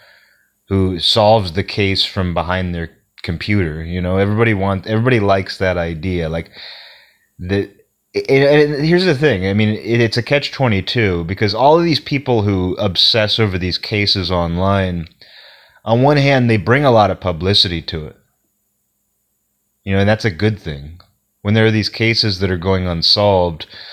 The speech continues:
the fact that people are obsessing over it does bring a lot of publicity to it. It leads to, you know, mainstream outlets covering it.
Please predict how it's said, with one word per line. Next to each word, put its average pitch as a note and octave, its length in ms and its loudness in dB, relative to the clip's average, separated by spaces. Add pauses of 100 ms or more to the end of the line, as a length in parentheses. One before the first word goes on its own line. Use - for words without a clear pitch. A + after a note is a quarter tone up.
(160)
the - 100 -2
fact C#3 280 0
that A2+ 140 0
people G2+ 280 0
are G2+ 200 4
obsessing G2 600 0
over E2+ 220 -4
it G2 160 0
does C3 240 4
bring G#2+ 280 2
a G2+ 40 0
lot F#2+ 220 2
of F2 100 -8
publicity F2+ 640 -2
to D#2+ 240 -8
it. - 180 -12 (800)
It G2 280 -2
leads G#2 440 2
to, - 140 -2
you G2+ 300 2
know, G2 80 0
mainstream G2+ 720 0
outlets G2 480 -2
covering D#2+ 500 -6
it. D#2 160 -12